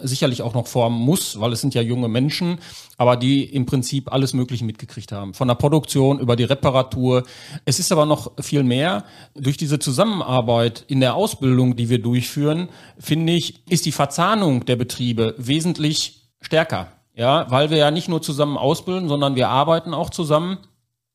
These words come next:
Und dann kann man gerne mal sagen, wie jetzt zum Beispiel ein Mitarbeiter Luke Lepper, den wir auch hier zusammen in der Ausbildung hatten, immer fahr mal eben zum Uli ho-, hoch, hol mal das und das.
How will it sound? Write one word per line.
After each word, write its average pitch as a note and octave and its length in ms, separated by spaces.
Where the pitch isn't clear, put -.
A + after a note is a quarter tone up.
Und C3+ 100
dann C3+ 140
kann E3+ 120
man D3 160
gerne D#3 280
mal D3+ 400
sagen, D#3 720
wie C3+ 180
jetzt C#3+ 240
zum C#3+ 140
Beispiel C#3 520
ein C#3+ 120
Mitarbeiter C3+ 880
Luke C3+ 280
Lepper, E3+ 600
den C#3 320
wir B2 80
auch D#3 180
hier F3 120
zusammen D#3 380
in D3+ 40
der D3 80
Ausbildung D3+ 480
hatten, D3 300
immer D3 180
fahr C#3+ 160
mal C#3+ 220
eben C#3+ 160
zum C#3 160
Uli D#3+ 180
ho-, D3+ 400
hoch, D3 360
hol D3 120
mal C#3+ 140
das C3 220
und B2 140
das. D#3+ 220